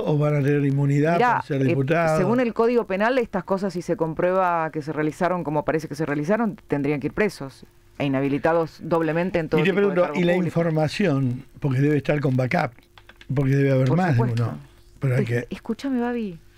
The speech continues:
Speaker 2: Te estoy hablando de que solo el cinco por ciento es lo que salió, lo que se analizó. De más de tres terabytes.
Speaker 1: Pero pregunto, la información debe tener backup. Hay que investigar dónde está el backup, quién lo tiene, porque te siguen extorsionando después.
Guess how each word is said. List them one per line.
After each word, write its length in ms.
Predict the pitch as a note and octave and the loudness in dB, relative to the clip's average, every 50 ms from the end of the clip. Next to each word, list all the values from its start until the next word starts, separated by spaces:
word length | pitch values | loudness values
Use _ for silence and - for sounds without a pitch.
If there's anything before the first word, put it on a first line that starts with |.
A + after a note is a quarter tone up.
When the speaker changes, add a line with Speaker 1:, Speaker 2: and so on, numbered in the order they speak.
| - - - - - - - - - - - - - - - | -20 -20 -20 -20 -20 -20 -20 -20 -20 -20 -20 -20 -20 -16 -10
Speaker 2:
Te 80 | - | -10
estoy 200 | F#3 - - C#4 | -8 -6 -4 -2
hablando 360 | C#4 C4 C4 C4+ C#4 C4+ B3 G#3+ | 0 0 0 0 0 0 0 0
de 80 | G3+ | 0
que 80 | - F#3+ | -2 -4
solo 220 | - - A#3+ A#3 | -4 -2 -2 0
el 100 | G#3+ F3+ | -2 -2
cinco 480 | - - - C4 C4 C4 B3 - A3 G3 | -4 -6 -4 -2 -2 0 0 -2 -2 -2
por 120 | G3 G3 | -2 -4
ciento 360 | - - G#3+ G#3 F#3+ F3 F3+ | -4 -2 -2 -2 -2 -2 -2
es 60 | E3 E3 | -2 -2
lo 80 | D#3+ D#3+ | -2 -4
que 80 | D#3+ | -4
salió, 420 | - - D#3+ D#3+ E3 D#3+ D#3 D3+ D#3 | -6 -6 -6 -4 -2 -4 -4 -4 -4
lo 100 | - E3 | -4 -2
que 100 | D#3+ E3 | -2 -2
se 120 | - - E3+ | -2 -4 -2
analizó. 500 | E3 D#3+ D#3+ E3+ D#3+ - - F3 D#3 D#3 - _ - - - - - _ - - _ _ - - _ _ _ - - - _ _ - - | -2 -2 -2 -2 -4 -4 -4 -4 -4 -6 -10 _ -20 -20 -20 -20 -20 _ -20 -20 _ _ -20 -20 _ _ _ -20 -20 -20 _ _ -20 -10
De 220 | - D#3+ F#3 F3+ - | -4 -2 -2 -2 0
más 220 | - G3+ A3+ A#3+ | 0 0 0 2
de 80 | A#3 A3+ | 0 -2
tres 260 | E3+ - A3+ B3 G#3+ - | -2 0 -2 -2 -2 -2
terabytes. 800 | - A#3 A3 G3 F3 D#3+ D3 C#3 - - - - - - - - - - - - - - - - - - - - - - - - | -2 0 0 2 0 0 0 -2 -4 -8 -10 -14 -20 -20 -20 -20 -20 -20 -20 -20 -20 -20 -20 -20 -20 -20 -20 -20 -20 -20 -8 -2
Speaker 1:
Pero 200 | - D#3+ D#3+ C3+ | 0 0 0 2
pregunto, 640 | - D3 D3+ D3+ D#3 D3 C3+ B2 A2+ B2+ B2 A#2+ - - | 2 2 2 2 2 2 0 0 0 0 -2 -2 -2 -2
la 80 | C3 D3 | 0 2
información 640 | D3+ C3 C#3+ C#3+ C#3+ C#3+ D3 - - E3 E3+ G#3 | 2 2 2 2 2 2 0 0 0 0 0 2
debe 160 | A3 G3 D#3+ B2+ | 2 0 0 2
tener 180 | C3+ C#3+ C#3+ | 0 2 2
backup. 320 | C3+ C3 C3 G3+ G#3 F#3+ - - | 0 0 0 -2 -2 -2 -2 -2
Hay 100 | C#3+ C3 | -2 0
que 60 | C#3 | 2
investigar 320 | C#3+ C#3 B2+ A2 C#3+ C#3+ | 2 2 2 2 2 2
dónde 120 | C#3+ C#3 C3 | 2 0 0
está 120 | A#2 - C#3+ | 0 0 0
el 60 | C3 | 2
backup, 480 | C3+ C3+ B2 - - F3 F3+ F3 - - | 2 0 2 0 0 0 0 -2 -6 -6
quién 200 | - - D3 C#3 | -2 0 0 2
lo 140 | C3 C3+ B2 | 2 0 0
tiene, 440 | B2 E3+ F3 E3+ E3 D#3+ D#3+ D#3 D#3 | 0 2 2 2 2 2 0 0 -2
porque 220 | D3+ - C3 C3 B2 | -2 -2 -2 0 0
te 140 | C3 C3+ | 0 0
siguen 240 | - D3+ D#3 D#3 C#3+ | 0 2 2 2 2
extorsionando 640 | C3+ B2 - C3 A#2+ - D#3 G3 A3 F3 C3+ A#2+ A2+ | 0 0 0 0 0 0 0 2 2 0 0 0 0
después. 260 | A2 F#2+ G2+ G2 F#2 | 0 -2 -4 -8 -8